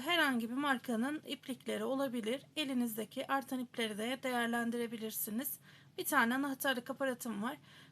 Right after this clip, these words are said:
Bir miktar da içine elyaf doldurdum. Bakın çok değil. Hafif yassı olacak. Böyle mini bir gelincik anahtarlık öreceğiz. Bunu hemen şöyle kenara bırakalım.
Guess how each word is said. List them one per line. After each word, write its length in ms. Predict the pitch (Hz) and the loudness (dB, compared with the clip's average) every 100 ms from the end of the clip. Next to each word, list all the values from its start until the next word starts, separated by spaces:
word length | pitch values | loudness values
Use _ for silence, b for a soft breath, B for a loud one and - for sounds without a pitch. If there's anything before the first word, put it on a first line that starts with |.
| - | -4
Bir 80 | 330 | 0
miktar 440 | 254 - 233 208 | 0 2 2 2
da 100 | 262 | 0
içine 540 | 294 - 240 220 269 277 - - | 0 -2 0 2 0 -4 -14 -8
elyaf 460 | 349 320 269 233 - | 0 4 4 4 2
doldurdum. 540 | 214 208 208 202 247 | 0 0 -4 -2 -2
Bakın 220 | 240 247 | -2 -2
çok 340 | 240 277 - - | -2 -4 -6 -4
değil. 280 | 233 233 - - b b b b b b - | -2 -2 -4 -16 b b b b b b -4
Hafif 420 | 311 262 277 - | -4 -2 -4 -2
yassı 420 | 302 269 - 254 | 0 4 4 4
olacak. 640 | 226 208 190 220 269 - - - - - _ _ - - - - - - B B B B B B - | 2 0 0 0 0 -8 -20 -20 -20 -20 _ _ -20 -20 -20 -20 -20 -20 B B B B B B -2
Böyle 440 | 339 262 226 269 - _ - - | 0 0 0 -2 -6 _ -20 -10
mini 340 | 320 302 240 | -4 0 0
bir 260 | 226 269 - B B B _ | 0 -4 -6 B B B _
gelincik 680 | - 294 233 214 233 285 - _ | 0 0 2 0 -2 -6 -10 _
anahtarlık 760 | - 294 254 233 240 208 196 196 | 0 2 2 0 0 2 0 -2
öreceğiz. 580 | 269 262 220 220 247 - B B B B - | -2 0 0 -2 -2 -6 B B B B -8
Bunu 160 | 339 302 | -2 0
hemen 300 | 294 240 233 | 2 4 2
şöyle 300 | 247 214 208 | 0 -4 -2
kenara 480 | 254 240 220 202 214 | -2 0 2 0 0
bırakalım. 640 | 269 269 269 233 226 | -2 -2 -2 0 -2